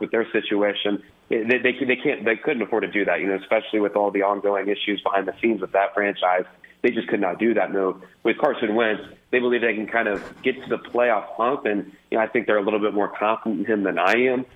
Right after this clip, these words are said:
You know, I do think that they're a slightly better team with Carson Wentz than with Taylor Heinicke, but at the end of the day, he's just not gonna be that Super Bowl winning quarterback for them. But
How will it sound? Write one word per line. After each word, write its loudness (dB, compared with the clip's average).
You 2
know, 4
I 2
do 0
think -2
that -2
they're 2
a -4
slightly 2
better 2
team 0
with -2
Carson 2
Wentz 0
than 0
with 0
Taylor 2
Heinicke, 0
but 2
at 0
the 0
end 2
of 2
the -6
day, 2
he's 2
just -2
not 0
gonna 0
be 0
that 0
Super 0
Bowl 2
winning -2
quarterback -2
for 2
them. -4
But 4